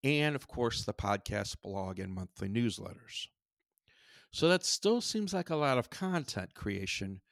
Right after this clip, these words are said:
but it sounds worse than it really is. The key to getting all this done is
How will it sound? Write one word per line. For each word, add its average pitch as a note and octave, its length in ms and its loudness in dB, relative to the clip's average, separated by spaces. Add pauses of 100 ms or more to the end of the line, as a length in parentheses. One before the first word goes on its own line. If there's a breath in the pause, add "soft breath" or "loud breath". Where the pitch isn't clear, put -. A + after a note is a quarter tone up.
(680 soft breath)
but D3+ 260 0
it D3+ 220 -2
sounds C3+ 540 0
worse A2 380 0
than G#2+ 120 -2
it - 140 -4
really G2 300 -6
is. - 460 -12 (960)
The G#2 80 -8
key G3+ 380 -2
to F#3 100 -4
getting A2+ 320 0
all G#2+ 300 -2
this A2 280 -2
done G2 420 -2 (100)
is G2+ 520 -4